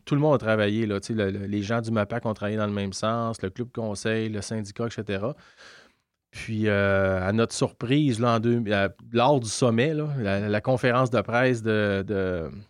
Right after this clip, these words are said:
de Philippe Couillard à l'époque, il annonce la Bleuetière de recherche. Puis là, ben, il nous donne un mandat de trouver un site. Puis, euh, <laughs> c'était, c'était comme l'annonce. Fait que là, les téléphones se sont mis à sonner, là. C'était, ouais, c'était un, un moment quand même assez, euh,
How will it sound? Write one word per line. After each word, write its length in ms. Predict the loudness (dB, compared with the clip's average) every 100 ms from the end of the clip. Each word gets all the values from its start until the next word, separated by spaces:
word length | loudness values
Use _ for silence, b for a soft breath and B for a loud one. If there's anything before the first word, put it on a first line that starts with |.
| -6
de 220 | -2 -2
Philippe 300 | -2 -4 -4
Couillard 380 | 0 2 4 4
à 60 | 2
l'époque, 420 | 2 2 2 2
il 60 |
annonce 340 | 0 0 -2 -2
la 100 | -2
Bleuetière 500 | 0 0 0 -2 -2
de 100 | -2
recherche. 520 | -4 -4 -4 -6 -8
Puis 100 | -8
là, 140 | -6
ben, 80 | -2
il 100 | -2
nous 140 | -2 0
donne 180 | 2
un 60 | 2
mandat 300 | 2 2 0
de 60 | -4
trouver 300 | -4 0 0
un 40 |
site. 280 | -2 -4 -4 _ -8
Puis, 180 | -2 2
euh, 360 | 2 2 0
<laughs> 40 | 0
c'était, 400 | 0 2 4 4
c'était 200 | 2 4
comme 180 | 4 6
l'annonce. 540 | 6 6 6 6 4
Fait 100 | 2
que 80 | 4
là, 320 | 6 6 4 -2 B B B B B
les 100 | 0
téléphones 520 | 4 6 6 4 2
se 120 | 4 4
sont 220 | 6 6
mis 80 | 6
à 100 | 4
sonner, 480 | 6 6 6 4
là. 160 | 2 0
C'était, 380 | 2 2 4 4
ouais, 240 | 2 0
c'était 460 | -2 -2 2 2 2
un, 600 | 0 0 -2 -2 -2 0
un 40 | 0
moment 280 | 2 2
quand 200 | 2 2 2
même 140 | 0
assez, 380 | -2 0 0 2
euh, 340 | 2 0 -2